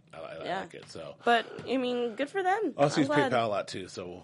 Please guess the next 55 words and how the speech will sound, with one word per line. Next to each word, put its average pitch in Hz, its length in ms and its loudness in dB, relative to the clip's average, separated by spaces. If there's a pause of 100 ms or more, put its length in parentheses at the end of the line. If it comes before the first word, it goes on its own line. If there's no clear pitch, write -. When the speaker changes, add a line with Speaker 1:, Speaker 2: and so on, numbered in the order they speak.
(100)
Speaker 1:
we'll 92 140 -12
see. - 160 -10
Speaker 2:
I 226 80 0
heard 277 180 4
that 226 100 4
Speaker 1:
Um, 220 80 2
Speaker 2:
it's 196 100 -6
really 226 280 -2
hard 180 260 2
to 233 80 0
get 170 180 0
Super 165 280 -6
Bowl 156 180 0
ads 151 500 -2 (160)
up 170 160 -6
there 160 220 -4
because 165 220 -12
they're 156 120 -6
usually 165 240 -8
pretty 151 200 -8
expensive. 139 640 -10
Speaker 1:
Well, 226 140 6
they're, 139 340 -2
they're, 113 240 -2
they're 120 160 -2
about 104 200 -4
five 90 220 -4
million, 80 340 -14 (140)
um, 73 300 -10 (100)
each - 560 -6
right 85 80 -8
Speaker 2:
Gee. - 60 -12
Speaker 1:
now. - 160 -14
So - 160 -14
PayPal, 113 380 -8 (180)
PayPal's - 240 -8
got, - 100 -8
Speaker 2:
God. - 380 -4
Speaker 1:
PayPal's 117 320 -8
got 82 180 -14
Speaker 2:
I - 60 0
Speaker 1:
that - 20 0
Speaker 2:
mean, 339 120 -2
no, 330 80 -4
Speaker 1:
money 311 120 -4
Speaker 2:
they 320 60 -4
Speaker 1:
in 277 60 -4
Speaker 2:
have 349 80 -4
Speaker 1:
their 262 80 -6
Speaker 2:
the 302 80 -2
money, 311 160 0
Speaker 1:
couch 214 200 6
Speaker 2:
but, 285 80 0
Speaker 1:
cushion. 262 80 0
Speaker 2:
like, - 300 0